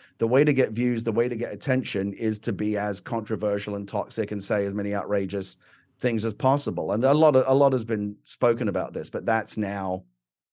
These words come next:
you know, where, you know, the, the kind of algorithmically generated culture that we live in, where, you know, saying outrageous and often horrible shit, even if it's outrageously wrong, is, is the way to kind of, you know, rise to the top. Like, you, you're gonna get noticed, right?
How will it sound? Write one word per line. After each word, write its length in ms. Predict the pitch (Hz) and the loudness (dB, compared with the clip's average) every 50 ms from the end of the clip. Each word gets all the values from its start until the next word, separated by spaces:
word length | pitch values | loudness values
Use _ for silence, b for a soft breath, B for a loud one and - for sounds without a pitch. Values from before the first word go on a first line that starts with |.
| _ - | _ -8
you 120 | 104 107 | -6 -4
know, 140 | 101 92 90 | -4 -4 -6
where, 280 | 87 95 110 107 107 104 | -2 -2 0 0 0 -2
you 160 | 107 113 107 | -2 -2 -2
know, 180 | 98 95 104 | -2 -2 -4
the, 140 | 104 107 113 | -4 -4 -2
the 120 | 101 113 101 | -2 -2 0
kind 160 | 123 113 110 | 0 0 0
of 80 | 107 - | 0 0
algorithmically 800 | 104 113 117 117 120 113 117 117 113 113 110 110 107 107 104 95 | 0 0 0 2 2 2 2 2 2 2 0 -2 -2 -6 -6 -6
generated 800 | 92 123 123 113 113 107 107 104 101 101 95 101 92 85 - - | -2 -2 -2 0 0 0 0 0 -2 -2 -2 -4 -4 -6 -10 -8
culture 380 | - 127 117 113 98 - 117 | -4 -2 -2 -2 -2 -4 -6
that 160 | 98 92 85 92 | -4 -4 -6 -4
we 140 | 104 104 | -4 -2
live 200 | 104 117 123 113 | 0 0 0 0
in, 200 | 110 98 90 90 | 0 -2 -4 -4
where, 220 | 90 101 98 98 95 | -4 -4 -4 -4 -4
you 100 | 104 104 | -4 -4
know, 120 | 95 90 92 | -6 -6 -8
saying 600 | 90 - - 117 107 104 101 98 98 95 95 b b b b b b _ - 117 | -8 -4 -2 -2 0 0 -2 -2 -4 -6 -6 b b b b b b _ -8 -6
outrageous 680 | 110 104 87 110 117 113 113 110 98 107 101 - - | -6 -6 -2 0 0 2 2 0 -2 -4 -6 -6 -8
and 80 | 113 104 | -8 -4
often 500 | 101 107 104 - 104 104 104 101 101 - - _ - | -4 -4 -4 -4 -6 -4 -4 -4 -4 -6 -10 _ -16
horrible 520 | - - 123 123 113 104 98 107 98 95 | -4 0 2 2 2 2 0 -2 -4 -4
shit, 260 | 95 - - 135 104 110 | -6 -4 -4 -2 -2 -2
even 200 | 120 120 117 117 | -2 -2 -2 -2
if 80 | 113 | -4
it's 160 | 120 107 110 | -6 -6 -8
outrageously 680 | 117 78 107 110 107 110 113 104 104 104 - 104 95 95 | -6 -4 -2 0 2 2 0 0 -2 -6 -6 -6 -8 -8
wrong, 560 | 92 90 123 135 131 110 95 90 87 92 92 b b b b b b - | -4 0 2 2 4 2 0 -2 -4 -8 -8 b b b b b b -4
is, 400 | 110 117 113 113 113 113 - - | 0 0 2 2 0 -2 -6 -6
is 240 | - 131 120 113 - | -4 -2 -2 -2 0
the 100 | 120 117 | -2 0
way 220 | 104 104 110 107 104 | 2 2 0 0 0
to 80 | 110 | -2
kind 200 | 101 131 117 110 | -2 0 0 2
of, 160 | 107 110 104 | 0 0 0
you 100 | 117 113 | -2 -4
know, 220 | 98 92 92 90 85 - - 104 | -4 -4 -6 -8 -12 -14 -14 -10
rise 400 | 101 107 113 104 107 107 104 98 - | -2 -2 0 0 0 -2 -4 -6 -6
to 100 | - 113 | -6 -4
the 120 | 104 101 | -4 -4
top. 300 | 101 - 110 98 95 - | -4 -2 -4 -4 -4 -4
Like, 200 | 107 107 110 120 | -4 -4 -4 -2
you, 120 | 123 113 104 123 117 120 | -4 -6 -2 -2 -4 0
you're 160 | 123 131 127 | 2 0 2
gonna 180 | 123 143 127 113 | 4 2 2 2
get 200 | 110 104 - 104 | 0 -4 -4 -4
noticed, 480 | 98 98 98 85 69 65 - - - | -4 -4 -4 -4 -6 -12 -16 -12 -8
right? 300 | 85 87 87 87 - - | -6 -6 -6 -6 -8 -10